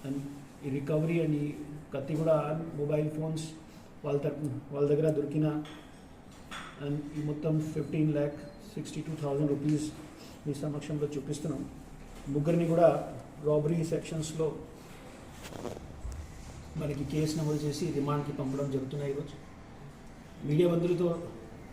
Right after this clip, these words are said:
ఒక రిక్వెస్ట్ ఉన్న, ఈ రకాల జరుగుతున్న రాబరీ ఇన్సిడెంట్స్కి కొద్దిగా ఎక్కువగా పబ్లిసైజ్ చేయాలి. ఎందుకంటే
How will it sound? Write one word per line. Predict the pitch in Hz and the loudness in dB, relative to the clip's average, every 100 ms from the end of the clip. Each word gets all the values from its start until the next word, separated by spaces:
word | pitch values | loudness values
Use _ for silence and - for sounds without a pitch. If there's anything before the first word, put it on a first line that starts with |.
| - 139 | -12 -2
ఒక | 147 | 0
రిక్వెస్ట్ | 139 175 170 170 | 2 4 4 4
ఉన్న, | 165 170 | 4 6
ఈ | 151 151 151 151 - - - - - - - - - - | 6 6 2 -2 -8 -12 -14 -14 -12 -14 -14 -14 -14 -6
రకాల | 135 160 160 151 - 131 | 0 6 8 6 2 4
జరుగుతున్న | 143 147 165 165 | 6 6 4 6
రాబరీ | 147 143 147 165 | 6 6 4 4
ఇన్సిడెంట్స్కి | 160 147 156 160 156 | 4 4 2 -2 -2
కొద్దిగా | 156 139 143 156 - - 147 | -4 -2 2 4 4 -2 -6
ఎక్కువగా | 147 165 151 156 - - - - - - - - - - - - - - - - - - - | -6 0 4 4 4 -2 -8 -10 -10 -12 -14 -14 -14 -14 -12 -12 -12 -14 -14 -14 -14 -12 -6
పబ్లిసైజ్ | 135 147 165 160 - | -2 2 4 4 2
చేయాలి. | 156 151 151 | 2 4 4
ఎందుకంటే | 156 160 156 151 135 | 4 4 4 4 2